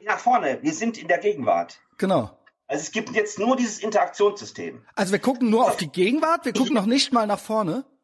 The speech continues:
Speaker 1: Nein. Na, was soll das denn sein, nach vorne? Das ist eine,
Speaker 2: Ja.
Speaker 1: Bewu-, eine Operation des Bewusstseinssystems. Bewusstseinssysteme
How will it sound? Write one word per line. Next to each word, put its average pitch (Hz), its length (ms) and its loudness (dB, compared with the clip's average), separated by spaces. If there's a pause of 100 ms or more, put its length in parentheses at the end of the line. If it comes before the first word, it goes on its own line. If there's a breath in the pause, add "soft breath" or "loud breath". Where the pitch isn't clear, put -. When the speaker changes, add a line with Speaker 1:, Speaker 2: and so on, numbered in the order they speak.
(140)
Speaker 1:
Nein. - 360 -2 (200)
Na, 127 120 0
was - 80 0
soll 175 100 2
das 175 120 2
denn 147 120 0
sein, 131 480 0
nach - 140 -12
vorne? - 260 -2
Das - 140 0
ist - 100 -10
eine, - 200 2
Speaker 2:
Ja. 277 160 4
Speaker 1:
Bewu-, - 180 -2 (300)
eine - 200 0
Operation 185 540 2
des 196 120 -4
Bewusstseinssystems. 127 1000 -4
Bewusstseinssysteme 165 1080 -2